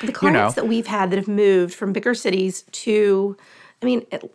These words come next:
Speaker 2: Atlanta and Nashville are still really big cities. You can still get
Speaker 1: Mm-hmm.
Speaker 2: anything delivered to you at the drop of a
Speaker 1: Right.
Speaker 2: hat. And there's still a lot, a lot that's here, but it is just having that green space, having those yards, having that indoor outdoor that gets them so excited.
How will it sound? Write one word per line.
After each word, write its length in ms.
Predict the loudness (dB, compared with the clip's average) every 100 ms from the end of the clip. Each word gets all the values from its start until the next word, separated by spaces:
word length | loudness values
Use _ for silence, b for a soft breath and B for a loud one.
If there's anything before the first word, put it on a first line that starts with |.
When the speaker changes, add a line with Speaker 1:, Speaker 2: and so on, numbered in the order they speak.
| -4
Speaker 2:
Atlanta 260 | 0 2
and 100 | 2
Nashville 280 | 2 0 -4
are 40 | -6
still 640 | -4 0 2 2 0 -6 -4
really 260 | 0 0
big 200 | 0 -2
cities. 340 | -2 0 0 -2
You 80 |
can 160 | -4 -6
still 380 | 0 4 4 4
get 300 | -2 -8 -2
Speaker 1:
Mm-hmm. 100 | 2
Speaker 2:
anything 380 | 4 4 2 2
delivered 380 | 2 2 0 0
to 100 | 0
you 400 | 2 2 2 0
at 100 | -2
the 60 | 0
drop 220 | 0 2
of 80 | -2
a 40 |
Speaker 1:
Right. 40 | 2
Speaker 2:
hat. 380 | 4 4 2
And 300 | -2 -6 -10 -2
there's 240 | 2 2
still 220 | 4 4 4
a 40 |
lot, 520 | 4 4 4 0 -6 -4
a 60 | 0
lot 260 | 2 2
that's 200 | -2 -8
here, 480 | -2 2 4 2 -2 0
but 340 | 2 2 2
it 100 | 2
is 200 | 2 0
just 380 | -2 -4 -4 -12 _ B B
having 260 | -2 0 0
that 120 | -2
green 260 | 0 0
space, 300 | 0 -4 -6 -6
having 240 | -4 -2
those 220 | -2 -2
yards, 420 | 2 4 4 2
having 200 | -4 -6
that 140 | -6 -6
indoor 280 | -4 -2 0
outdoor 340 | 0 0 0 0
that 100 | -2
gets 160 | -6
them 120 | -6 -8
so 240 | -2 -2
excited. 500 | -2 0 2 2 -2